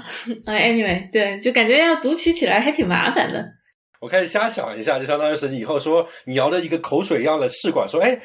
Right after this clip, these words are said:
Speaker 2: 我们家的照片全在里面了。” <laughs> 然后你要读的时候，你就过去到了测序机里面去测一下。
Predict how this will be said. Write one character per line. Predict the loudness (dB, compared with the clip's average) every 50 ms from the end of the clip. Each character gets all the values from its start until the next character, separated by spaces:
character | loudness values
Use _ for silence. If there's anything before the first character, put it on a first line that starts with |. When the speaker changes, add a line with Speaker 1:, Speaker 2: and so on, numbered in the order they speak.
| -12 -10
Speaker 2:
我 | -8 -6
们 | -4 0
家 | 2 2
的 | 2 4
照 | 2 2
片 | 2 0 -2
全 | -4 -4 -4 0
在 | 0 0 0
里 | -2 -4
面 | -4 -4 -4
了。” | -4 -4 -6 -8 -10 -20 -20 -20
<laughs> | -6 -2
然 | -2 0 0
后 | 0 -4 -4 -4 -8 -16 -20 -12 -4
你 | 0
要 | 2 2 2
读 | 2 2 2
的 | 2 2
时 | 2 2 2
候， | 4 4 2
你 | 2
就 | 2 0 0
过 | 2 0 -2
去 | -2 -2 -2 -2 -2 -4 -6 -14 -8
到 | -4 -2
了 | 0 0
测 | 0 0 2 0
序 | 0 0 -4
机 | -12 -10 -8 -6
里 | -4 -2
面 | -2 -4 -4
去 | -6 -10
测 | -8 -4 -2 0 0 0
一 | 0
下。 | -2 -4 -6 -6